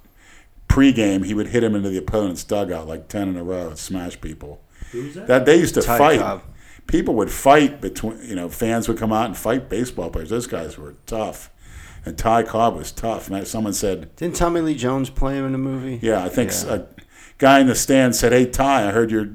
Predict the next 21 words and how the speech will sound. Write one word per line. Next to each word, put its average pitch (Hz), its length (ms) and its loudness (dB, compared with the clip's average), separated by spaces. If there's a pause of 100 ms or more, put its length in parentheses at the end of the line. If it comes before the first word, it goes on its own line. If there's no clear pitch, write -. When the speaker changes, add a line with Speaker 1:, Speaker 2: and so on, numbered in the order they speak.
(140)
Speaker 1:
you're, 117 180 -4
like, 110 160 0
a 92 60 -6
step - 360 -2
above 107 280 0
a 101 40 -4
nigger." 101 460 -2 (360)
He 113 160 2
ran 113 220 0
up 110 140 -2
in 107 80 0
the 98 100 -2
stand 107 460 -4
and - 160 -20
beat 104 200 -10
the - 120 -14
hell 101 300 -6
out 80 160 -10
of - 80 -12
him. - 1400 -8
Speaker 3:
<laughs> - 80 -20